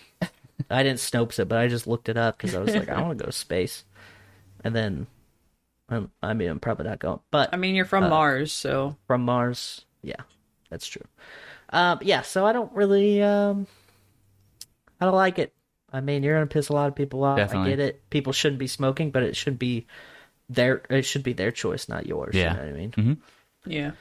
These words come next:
Speaker 1: So anyway, it's my story, and I'm sticking to it.
Speaker 3: All right. Uh, this week on the Billboard two hundred, uh, top five,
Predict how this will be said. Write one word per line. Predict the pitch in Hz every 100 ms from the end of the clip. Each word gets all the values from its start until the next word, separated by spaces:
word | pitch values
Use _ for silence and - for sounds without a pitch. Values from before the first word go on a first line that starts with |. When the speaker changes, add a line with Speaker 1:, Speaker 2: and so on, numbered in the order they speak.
| - - - - - - - -
Speaker 1:
So | - 151
anyway, | 151 151 143 - - - _
it's | -
my | 143 131
story, | 135 - 131 131
and | 131
I'm | 127
sticking | - - - 127
to | 139
it. |
Speaker 3:
All | 107
right. | 127 107 117 _ -
Uh, | 110 107 95
this | 110 139 -
week | 120 123 - _ _ - -
on | 110
the | 110
Billboard | 113 117 117 117
two | 117 120
hundred, | 120 113 113 _ _ _ _ _
uh, | 113 104 98
top | 127 120 -
five, | 127 139 147 147